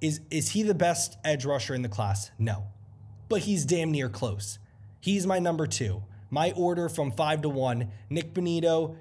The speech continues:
Kayvon Thibodeaux, Jermaine Johnson, Trayvon Walker, Aiden Hutchinson. In that order. And to me,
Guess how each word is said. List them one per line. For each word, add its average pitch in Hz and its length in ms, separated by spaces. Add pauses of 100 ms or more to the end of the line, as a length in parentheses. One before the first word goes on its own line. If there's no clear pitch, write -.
(120)
Kayvon 165 400
Thibodeaux, 143 460
Jermaine 139 420
Johnson, 131 560
Trayvon 131 500
Walker, 117 480
Aiden 117 240
Hutchinson. 101 640 (760)
In 185 140
that 170 180
order. 117 340 (280)
And 165 220
to 175 160
me, 180 720